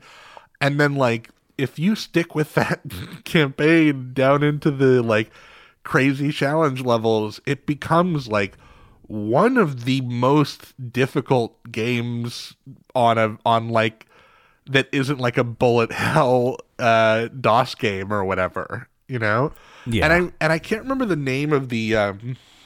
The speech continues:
Speaker 1: the de-, the development studio inside of, oh, I just found it. It's called Amusement Vision. There was
Speaker 2: Okay.
Speaker 1: this, it was this team in Sega, and they made Super Monkey Ball one and two, uh,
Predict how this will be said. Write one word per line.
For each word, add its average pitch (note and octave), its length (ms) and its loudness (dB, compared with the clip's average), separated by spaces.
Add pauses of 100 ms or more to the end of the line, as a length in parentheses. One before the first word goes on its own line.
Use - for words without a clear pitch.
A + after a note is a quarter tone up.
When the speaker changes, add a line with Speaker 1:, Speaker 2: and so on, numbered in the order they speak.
(1080)
Speaker 1:
the C3+ 160 2
de-, B2+ 80 2
the B2+ 260 -2
development C3+ 480 2
studio A#2 380 0
inside A2+ 560 0
of, G#2+ 220 -2 (340)
oh, D#3+ 200 4
I D3 80 0
just D3 160 -6
found C3 200 2
it. G#2 80 -6
It's - 80 -16
called C#3+ 160 2
Amusement C3 500 -2
Vision. G#2+ 480 -4 (560)
There D3 140 6
was D3 100 2
Speaker 2:
Okay. D3+ 80 0
Speaker 1:
this, D3+ 320 -4
it D3+ 160 -2
was D3 200 2
this D#3 220 -4
team G3 580 -2
in C3 200 -2
Sega, A#2+ 600 0 (520)
and B2 180 0
they C3 80 0
made C#3+ 440 0
Super F3 240 -2
Monkey G#3+ 260 0
Ball F#3+ 420 4
one D#3+ 200 4
and F3 140 0
two, A#2 440 -2 (720)
uh, A#2 260 4